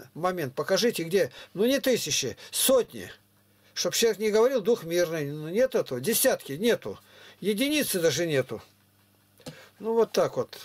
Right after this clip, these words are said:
Предвзятость не дает здравого мышления, а злоба вообще отнимает разум.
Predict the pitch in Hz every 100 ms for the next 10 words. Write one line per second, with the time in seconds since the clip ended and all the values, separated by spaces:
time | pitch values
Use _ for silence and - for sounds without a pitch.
0 | - _ _ _ _ _ _ - 175 170
1 | 151 226 226 196 - 175 190 196 208 220
2 | 185 165 175 180 202 202 196 196 185 196
3 | 175 - 151 147 151 147 131 120 120 175
4 | 185 151 196 214 202 170 226 220 - -
5 | 254 214 - 185 175 156 - 131 147 147
6 | 123 120